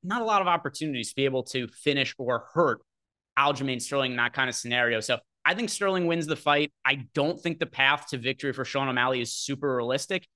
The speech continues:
He really only has a puncher's chance in this fight. And if Aljo wins, which, like I said, I expect to happen because it's going to be a wrestling and grappling based game plan, I think we're gonna see a massive amount of fantasy points come in for Sterling. So he's gonna be my number one target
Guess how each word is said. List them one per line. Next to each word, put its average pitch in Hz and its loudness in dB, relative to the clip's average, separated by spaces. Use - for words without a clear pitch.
He 139 -2
really 156 0
only 147 0
has 123 -2
a 120 -6
puncher's 131 -4
chance 123 -2
in 127 -6
this 123 -4
fight. 127 0
And 151 -2
if 170 0
Aljo 143 2
wins, 151 -2
which, 117 -10
like 120 2
I 110 2
said, 127 -4
I 123 -10
expect 120 -4
to 123 0
happen 123 0
because 151 0
it's 160 -8
going 160 0
to 147 -2
be 143 4
a 123 4
wrestling 120 0
and 120 -6
grappling 120 0
based 113 0
game 117 0
plan, 143 -2
I 131 2
think 202 0
we're 180 2
gonna 151 0
see 135 -4
a 127 0
massive 120 0
amount 113 0
of 104 -10
fantasy 117 -2
points 110 -8
come 147 0
in 135 0
for 123 -2
Sterling. 123 -4
So 147 -4
he's 220 -4
gonna 240 -2
be 214 -2
my 170 2
number 160 -2
one 147 -2
target 147 -2